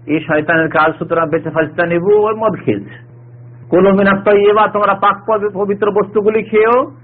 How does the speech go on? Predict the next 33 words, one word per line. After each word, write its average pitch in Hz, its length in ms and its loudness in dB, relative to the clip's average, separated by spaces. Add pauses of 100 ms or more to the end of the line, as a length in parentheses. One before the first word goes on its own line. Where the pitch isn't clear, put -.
(160)
আর 165 200 0
খাবায়েস, 190 500 0
খবিস 196 340 -2
জিনিস 208 360 -6
খেও 160 140 0
না, 160 180 -2
সে 262 80 -4
খবিস, 359 480 0
হারাম 285 240 -2
জিনিস - 280 -6
খেয়েছে। - 400 -8 (200)
হারাম 226 300 0
নোংরা 208 280 0
জিনিস 196 280 -6
খেয়েছে, 175 240 -4
সিগারেট 196 360 -6
পান 208 200 -8
করেছে, - 440 -18 (920)
এইভাবে 240 640 2
বহু 262 260 0
পাপ 165 300 2 (120)
করেছে, - 420 -4 (220)
চুরি 311 240 2
ক-, 196 140 -6
চুরি 214 240 -2
করেছে, 160 300 -4 (120)
আত্মসাৎ 208 500 -2
করেছে, 156 240 -2
বেইমানি 240 380 0
করে 208 140 -2 (100)
হারাম 196 220 0
রিজিক 151 340 -4
খেয়েছে। - 420 -8